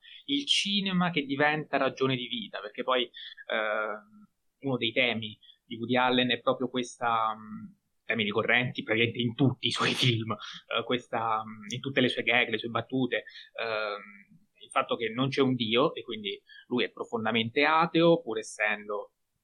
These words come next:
nato ebreo e il suo alter ego il novanta per cento delle volte almeno è così, ehm, però l-, l'universo nasce dal caos, un universo che, eh, nelle battute più, più divertenti e drammatiche allo stesso tempo sta per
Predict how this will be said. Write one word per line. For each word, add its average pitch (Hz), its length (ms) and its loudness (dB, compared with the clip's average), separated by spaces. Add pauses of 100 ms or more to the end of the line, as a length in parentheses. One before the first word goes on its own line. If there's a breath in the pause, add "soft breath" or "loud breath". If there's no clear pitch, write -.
(460)
nato 139 520 4
ebreo 117 460 2
e 98 40 0
il 90 60 -6
suo - 120 -6
alter 110 240 -2
ego 107 240 0
il 107 80 -4
novanta 107 260 -6
per 113 140 -6
cento 117 260 -12
delle 110 140 -6
volte 107 260 -6
almeno 104 220 -8
è 110 40 -8
così, 165 320 0 (320 loud breath)
ehm, 127 1080 0
però 139 240 4
l-, 151 320 0
l'universo 143 920 4 (100)
nasce 110 840 -2
dal 110 180 -6
caos, 117 560 2 (360 soft breath)
un 131 160 6
universo 143 560 4
che, 135 320 4 (240 loud breath)
eh, 127 260 4
nelle 131 200 4
battute 127 400 0
più, 123 420 2 (260)
più 120 120 -12
divertenti 120 540 0
e 113 40 2
drammatiche 123 460 0
allo 117 100 2
stesso 120 260 -8
tempo 123 400 0
sta - 320 -2
per 117 440 0